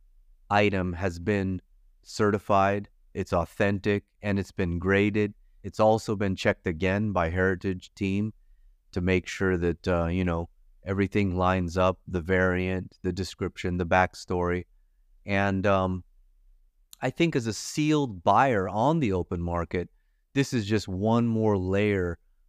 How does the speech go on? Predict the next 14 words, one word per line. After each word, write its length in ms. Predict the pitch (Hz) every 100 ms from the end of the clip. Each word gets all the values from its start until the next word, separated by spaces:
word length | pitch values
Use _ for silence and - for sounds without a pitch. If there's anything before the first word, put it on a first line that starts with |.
| -
of, 440 | 95 92 87 80 - _ _ _ _
um, 540 | - 92 87 82 80 78 _ _ _ _ _ _ _ _ _ _ _ _ _
feeling 380 | 147 143 139
good 160 | 113 120
about 340 | 104 107 104
your 60 | 95
purchase, 760 | - 104 95 107 98 - - - -
uh, 380 | 95 92 90 85
value 520 | 90 98 110 110 110
add 560 | 101 98 95 92 90 - _ _ _ _ _ _ -
on 280 | 98 98 92
the 160 | 95
buy 300 | 85 110 127
side. 440 | 123 - 71 71